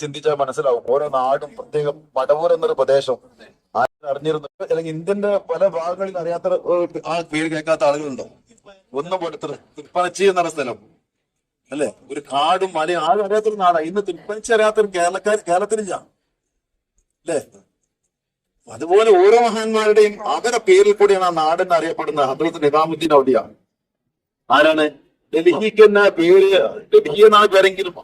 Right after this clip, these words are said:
നിസാമുദ്ദീൻ എന്ന് പറഞ്ഞ വലിയ പ്രദേശത്തിന്റെ പേരാ, ആ ഒരു മഹാന്റെ പേരാണത്.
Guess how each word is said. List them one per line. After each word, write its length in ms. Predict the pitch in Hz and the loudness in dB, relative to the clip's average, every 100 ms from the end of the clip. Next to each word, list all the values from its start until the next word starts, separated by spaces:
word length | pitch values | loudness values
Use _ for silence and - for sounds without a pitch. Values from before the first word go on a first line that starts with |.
| _ | _
നിസാമുദ്ദീൻ 560 | 135 135 180 202 202 220 | -4 2 2 4 4 4
എന്ന് 100 | 208 | 6
പറഞ്ഞ 120 | 190 170 | 4 2
വലിയ 180 | 170 196 | -2 -2
പ്രദേശത്തിന്റെ 500 | 160 160 156 165 156 | 0 0 -2 -2 2
പേരാ, 180 | 143 123 104 - _ | 4 2 0 -8 _
ആ 20 | 123 | 0
ഒരു 80 | 143 139 | 0 0
മഹാന്റെ 340 | 127 151 165 147 | 2 2 2 2
പേരാണത്. 360 | 147 139 - | 2 2 -2